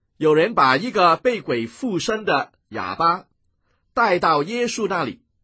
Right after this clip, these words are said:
耶稣把鬼从他身上赶出去，那个人就说出话来了。众人都稀奇地说，在以色列中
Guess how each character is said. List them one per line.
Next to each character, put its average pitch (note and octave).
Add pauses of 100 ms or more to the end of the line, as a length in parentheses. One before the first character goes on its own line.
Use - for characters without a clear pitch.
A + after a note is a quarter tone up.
(640)
耶 E3+
稣 F#3
把 G#2+
鬼 A2 (300)
从 D3
他 A3
身 B3+
上 G3
赶 F#3+
出 G#3+
去， - (800)
那 C4
个 G3
人 E3
就 F#3
说 A#3+
出 A#3+
话 A3
来 G#2+
了。 C3 (880)
众 F3+
人 C3+
都 F3+
稀 -
奇 -
地 C3
说， D3+ (600)
在 F#3+ (160)
以 C3+
色 B3
列 G3+
中 G3+